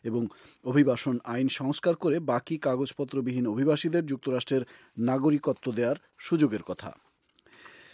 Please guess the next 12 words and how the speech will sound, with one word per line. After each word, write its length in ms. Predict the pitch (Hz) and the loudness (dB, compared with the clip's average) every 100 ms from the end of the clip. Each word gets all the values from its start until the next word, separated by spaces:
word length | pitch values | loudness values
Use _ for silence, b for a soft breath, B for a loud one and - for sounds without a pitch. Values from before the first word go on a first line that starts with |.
| B B B | B B B
ইরাকে 460 | 175 208 220 196 220 | 8 8 8 2 2
যৌথ 320 | 190 160 208 | 4 4 4
বাহিনীর 420 | 190 180 196 202 | 6 6 4 4
নেতৃত্বদানকারী 840 | 156 139 170 156 170 170 165 170 | 4 4 0 2 6 6 6 2
যুক্তরাষ্ট্রের 580 | 160 147 151 143 - 156 | 2 0 0 -2 0 0
জেনারেল 420 | 131 135 143 143 | 2 4 6 6
মসলের 540 | 143 113 117 147 131 110 | 4 2 0 -2 -2 -2
দখল 340 | 113 - 160 | -4 -2 -4
প্রতিষ্ঠায় 580 | 151 151 151 - - 160 | -2 -2 0 -2 -2 -2
যুদ্ধরত 520 | 139 135 151 151 143 | -2 -2 0 0 2
ইরাকি 360 | 135 123 120 143 | 0 0 -2 -4
সেনাদেরকে 600 | - 147 165 165 156 147 | -2 2 4 2 -2 -6